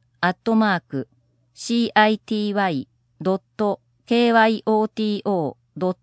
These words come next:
トエルジードットジェーピ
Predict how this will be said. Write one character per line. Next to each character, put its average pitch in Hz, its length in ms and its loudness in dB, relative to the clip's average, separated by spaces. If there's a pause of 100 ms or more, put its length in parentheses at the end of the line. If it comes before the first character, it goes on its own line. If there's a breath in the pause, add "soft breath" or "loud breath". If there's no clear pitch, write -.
ト 220 240 0 (100)
エ 208 140 0
ル 214 140 0
ジ 185 380 -4
ー - 200 -20
ド 185 140 -2
ッ 185 40 -14 (140)
ト 214 180 0
ジ 160 140 -2
ェ 196 140 2
ー - 100 -6
ピ 143 340 -4